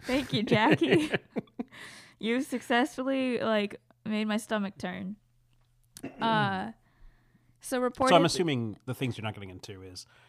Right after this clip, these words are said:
Speaker 2: they basically did things to her body with objects and things like that. And
Speaker 1: Yeah.
Speaker 2: then they
Speaker 1: There's stuff that has to do with fireworks.
Speaker 2: Oh,
Speaker 1: There's stuff
Speaker 2: jeez.
Speaker 1: that has to do with barbells.
Speaker 2: And then they kept raping her.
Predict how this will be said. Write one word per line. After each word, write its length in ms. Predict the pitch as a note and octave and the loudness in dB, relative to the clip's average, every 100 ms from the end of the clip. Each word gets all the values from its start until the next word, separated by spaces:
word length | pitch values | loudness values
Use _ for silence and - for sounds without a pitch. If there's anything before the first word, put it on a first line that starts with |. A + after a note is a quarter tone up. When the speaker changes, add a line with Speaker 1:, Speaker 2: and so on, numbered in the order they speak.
| _ _ | _ _
Speaker 2:
they 380 | G#2 G2+ F#2+ F2+ _ _ | -6 -6 -8 -14 _ _
basically 720 | - G#2+ - G#2+ G#2 G2 F2+ - _ _ - | -6 -6 -6 -12 -12 -12 -14 -20 _ _ -10
did 160 | A#2+ - | -10 -8
things 300 | A2+ G2 - | -10 -10 -10
to 100 | G#2 | -10
her 120 | - | -10
body 500 | F#2+ F#2 F2+ F2 F2+ _ - | -10 -10 -12 -18 -20 _ -20
with 200 | G2 F2+ | -20 -10
objects 600 | G#2+ F#2+ - - - - _ | -8 -8 -10 -20 -20 -20 _
and 140 | G2+ F#2+ | -18 -16
things 260 | F#2 E2+ | -18 -18
like 160 | F2 - | -20 -18
that. 300 | F#2 F2+ F2+ - | -16 -16 -14 -8
And 100 | G#2+ | -6
Speaker 1:
Yeah. 140 | G2+ | -6
Speaker 2:
then 200 | G2 F2 - | -10 -12 -10
they 320 | F#2+ F#2 F2 _ _ _ _ - | -10 -10 -14 _ _ _ _ -6
Speaker 1:
There's 220 | A#3 A#3 | -2 -2
stuff 260 | - B3+ B3+ | -2 -2 0
that 160 | A#3 A3+ | -2 0
has 220 | G#3+ - | -2 -4
to 40 | |
do 160 | G3+ G3+ | -2 -2
with 120 | F#3+ | -2
fireworks. 880 | - G#3+ A#3 A#3+ B3+ - - - - _ _ _ - | -4 -4 -2 -4 -6 -10 -16 -18 -20 _ _ _ -12
Speaker 2:
Oh, 60 | - | -6
Speaker 1:
There's 200 | G3+ G3+ | -6 -6
stuff 240 | - G#3+ | -4 -4
Speaker 2:
jeez. 20 | G#3 | -2
Speaker 1:
that 100 | G#3 | -2
has 200 | G3+ - | -4 -4
to 40 | |
do 80 | G3+ | -6
with 140 | G3 | -6
barbells. 240 | A3+ G3 G3 | -4 -2 2
Speaker 2:
And 120 | D3+ | 4
then 140 | D3 C#3 | 6 4
they 160 | B2+ | 2
kept 340 | A2 - D#3+ - | 2 0 0 0
raping 300 | A#2 G#2 F2+ | -4 -4 -12
her. 260 | E2+ F#2+ | -14 -16